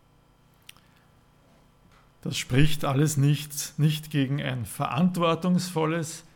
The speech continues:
Leben in dieser Welt. Ja? Wenn du nächste Woche eine Prüfung hast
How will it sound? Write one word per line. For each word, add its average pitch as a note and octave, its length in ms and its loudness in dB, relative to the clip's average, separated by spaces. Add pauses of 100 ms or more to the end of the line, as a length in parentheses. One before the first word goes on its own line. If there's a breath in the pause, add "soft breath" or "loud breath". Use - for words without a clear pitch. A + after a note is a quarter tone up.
(140 soft breath)
Leben C3+ 580 0
in C#3+ 200 2
dieser C#3 320 2
Welt. A2+ 320 0
Ja? A#2 180 -2 (720 loud breath)
Wenn B2+ 140 -4
du D#3+ 140 2
nächste D#3 360 2
Woche D#3 300 2
eine C3 140 0
Prüfung F3 460 2
hast D#3+ 440 -2